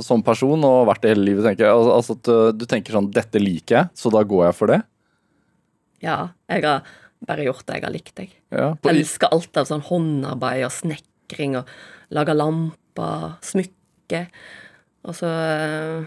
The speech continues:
Speaker 1: Men på
Speaker 2: alt sånn, jeg er sånn kreativ, og så elsker jeg sport.
Speaker 1: Men på, altså, når man begynner på skole, for det må man jo,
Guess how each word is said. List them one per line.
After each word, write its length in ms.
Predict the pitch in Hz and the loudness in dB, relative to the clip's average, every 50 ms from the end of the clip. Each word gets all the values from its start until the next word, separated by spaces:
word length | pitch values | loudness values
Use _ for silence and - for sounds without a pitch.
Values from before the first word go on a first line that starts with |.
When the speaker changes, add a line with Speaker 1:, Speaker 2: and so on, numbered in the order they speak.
| - - - | -10 -6 0
Speaker 1:
Men 160 | 160 165 160 | 0 0 2
på 80 | 190 220 | 2 2
Speaker 2:
alt 80 | - 247 | 2 4
sånn, 140 | 214 202 | 4 4
jeg 80 | 185 180 | 4 4
er 60 | - 202 | 2 0
sånn 100 | 185 - | 0 0
kreativ, 460 | - 208 190 156 - - 131 - - | 0 2 2 2 2 0 -2 -2 -2
og 80 | 185 | 0
så 80 | - 180 | 2 4
elsker 300 | - 165 170 - - 165 156 147 | 4 2 2 0 -6 -6 -6 -6
jeg 80 | 143 - | -8 -10
sport. 460 | - - - - _ _ - - _ _ _ _ _ - | -12 -12 -14 -14 _ _ -20 -20 _ _ _ _ _ 0
Speaker 1:
Men 120 | 165 160 160 | 0 2 2
på, 140 | 151 160 156 | 4 2 4
altså, 540 | 151 160 156 - - 143 139 143 143 143 135 147 | 4 4 2 2 0 0 2 2 2 2 0 0
når 160 | 156 147 143 | 0 2 2
man 140 | 147 143 139 | 4 4 4
begynner 160 | 139 120 107 | 4 4 4
på 120 | - 123 120 | 2 0 -2
skole, 320 | - - 120 104 92 107 120 | -2 -4 -4 -2 0 0 2
for 80 | - | 4
det 80 | 127 123 | 4 4
må 140 | 120 104 95 | 6 4 4
man 140 | 95 95 98 | 4 2 2
jo, 140 | 104 120 - | 2 2 0